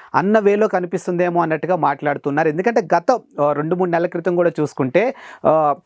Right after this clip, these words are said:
ఒక బాలిక హత్య కేసుకి సంబంధించినటువంటి అంశంలో కూడా పవన్ కళ్యాణ్, ఆ, ఆ, ఏపీ హోమ్ మినిస్టర్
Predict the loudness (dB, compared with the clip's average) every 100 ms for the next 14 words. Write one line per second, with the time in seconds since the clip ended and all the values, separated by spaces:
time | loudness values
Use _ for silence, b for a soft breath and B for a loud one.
0 | B B 0 0 2 2 2 0 0 0
1 | -4 -4 -2 -4 -4 -4 -2 -2 -4 -4
2 | -4 -2 -2 0 0 0 -2 0 0 2
3 | 0 0 -2 -2 0 0 2 2 0 -4
4 | B B 0 0 0 0 2 2 2 2
5 | 2 0 -2 -2 -2 -2